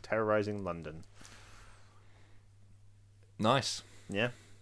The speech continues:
Speaker 2: So it, is, it sounds like a horror film starring Luther as the bad guy. <laughs> It's like the thing that's chasing you. 'Cause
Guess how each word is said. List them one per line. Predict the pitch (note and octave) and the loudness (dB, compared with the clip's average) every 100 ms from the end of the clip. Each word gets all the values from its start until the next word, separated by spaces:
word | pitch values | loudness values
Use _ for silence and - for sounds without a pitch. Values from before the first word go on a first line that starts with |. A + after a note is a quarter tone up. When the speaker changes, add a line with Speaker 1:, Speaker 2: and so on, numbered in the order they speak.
| - | 2
Speaker 2:
So | G#2+ | 6
it, | F2+ | 6
is, | A2 | 4
it | F#2 | 2
sounds | A2+ G2 | 2 4
like | F2+ | 2
a | F2 | 2
horror | G#2 A#2 | 4 4
film | - C#2+ | 2 -4
starring | - E2 E2 D#2+ | 2 4 4 2
Luther | E2+ - D2+ | 0 0 -2
as | D2 | -2
the | - | -6
bad | - C#2 - | -2 -2 -2
guy. | F3 - | -6 -6
<laughs> | - | -2
It's | D3+ - E3 | 2 6 4
like | F#2+ | 2
the | |
thing | - G2 | -2 -4
that's | F2 - | -2 -2
chasing | A#2+ A2+ - D#2 | 0 2 0 -4
you. | - - - - - - - | -8 -10 -16 -16 -14 -12 2
'Cause | C3+ | 2